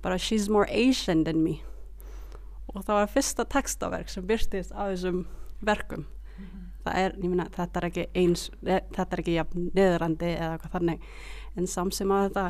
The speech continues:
Speaker 1: jafnvel að við vorum báðar asískar, en það er samt einhvers konar flokkun þar í gangi.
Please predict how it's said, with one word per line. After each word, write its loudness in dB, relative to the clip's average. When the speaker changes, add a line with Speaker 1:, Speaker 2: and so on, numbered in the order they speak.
Speaker 1:
jafnvel 0
að 0
við 6
vorum 2
báðar 0
asískar, 0
en 2
það -2
er 2
samt -4
einhvers 0
konar 0
flokkun 4
þar 4
í -2
gangi. 2